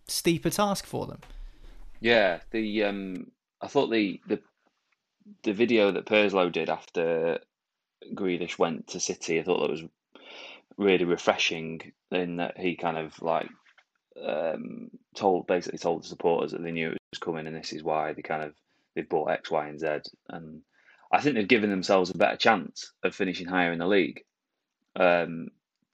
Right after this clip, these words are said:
Speaker 2: than solely relying on, on Grealish. Um, but it's gonna take, particularly for Bailey, it's gonna take a little bit of time to get up to speed with the Premier League.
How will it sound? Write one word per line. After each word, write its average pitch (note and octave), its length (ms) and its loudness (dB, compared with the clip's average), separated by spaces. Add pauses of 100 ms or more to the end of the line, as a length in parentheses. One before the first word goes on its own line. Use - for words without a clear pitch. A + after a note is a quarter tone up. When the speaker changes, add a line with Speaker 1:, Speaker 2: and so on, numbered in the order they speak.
(100)
Speaker 2:
than E2 440 -8
solely E2 340 0
relying E2 380 0
on, D#2 360 -10
on E2+ 160 -6
Grealish. E2+ 540 -2 (500)
Um, E2 640 2 (760)
but G2 320 6 (1040)
it's G#2 140 -10
gonna A2 180 -2
take, - 300 -4
particularly C3+ 420 2
for G2+ 140 -4
Bailey, F2 560 2 (180)
it's - 120 -8
gonna G#2+ 140 -2
take G2+ 300 4
a G2 60 2
little G2 180 4
bit D#2 140 0
of D2 60 -4
time E2+ 560 -2
to F2 300 2 (760)
get G2+ 100 4
up E2 120 -2
to F#2+ 100 -12
speed E2+ 520 -2 (500)
with F2 180 -2
the G2 80 -8
Premier F2 300 0
League. D#2 380 -4